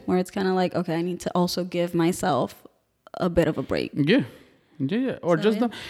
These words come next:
Speaker 2: you know, like Naomi, she was like, "Fuck
Speaker 1: Yeah.
Speaker 2: this shit. I'm just not going." Like,
Speaker 1: Yeah.
Speaker 2: before the thing. She was
Speaker 1: Yeah,
Speaker 2: just
Speaker 1: yeah,
Speaker 2: like,
Speaker 1: yeah.
Speaker 2: "You know what?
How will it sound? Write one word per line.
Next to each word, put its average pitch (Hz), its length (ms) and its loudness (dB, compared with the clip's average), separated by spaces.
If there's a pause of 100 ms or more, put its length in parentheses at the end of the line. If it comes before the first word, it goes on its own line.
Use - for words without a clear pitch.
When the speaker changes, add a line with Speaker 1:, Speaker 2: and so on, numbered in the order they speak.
Speaker 2:
you 214 60 4
know, 254 140 6
like 220 160 6
Naomi, 185 560 4 (320)
she - 160 0
was 233 160 4
like, 160 260 4
"Fuck 185 200 4
Speaker 1:
Yeah. 185 60 -12
Speaker 2:
this 143 140 4
shit. 160 260 4
I'm 190 200 4
just 135 180 4
not 120 160 4
going." 123 380 2 (380)
Like, - 180 0
Speaker 1:
Yeah. 190 60 0
Speaker 2:
before 175 360 4
the 127 80 4
thing. 101 240 -2
She 160 120 0
was 160 100 4
Speaker 1:
Yeah, 139 80 2
Speaker 2:
just 135 80 2
Speaker 1:
yeah, 135 60 4
Speaker 2:
like, 127 100 2
Speaker 1:
yeah. - 60 -2
Speaker 2:
"You 185 80 6
know 190 120 4
what? 185 320 2